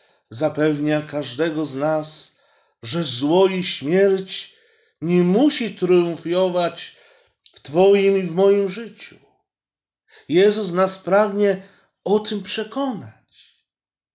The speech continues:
On już pokonał sprawcę zła. Jezus z wysokości krzyża wyszeptał: „Ojcze,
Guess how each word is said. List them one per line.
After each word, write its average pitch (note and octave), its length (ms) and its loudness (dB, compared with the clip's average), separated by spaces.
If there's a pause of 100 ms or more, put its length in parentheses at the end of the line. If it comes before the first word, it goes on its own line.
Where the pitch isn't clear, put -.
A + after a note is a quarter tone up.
(100)
On C4 260 4
już B3 220 0
pokonał G#3+ 880 0 (280)
sprawcę G#3+ 880 0
zła. A3 600 -10 (1600)
Jezus D3+ 800 -2 (540)
z A2+ 120 -6
wysokości D#3 800 -2
krzyża D3+ 600 -6 (480)
wyszeptał: A2 920 -10 (1160)
„Ojcze, C3 840 -8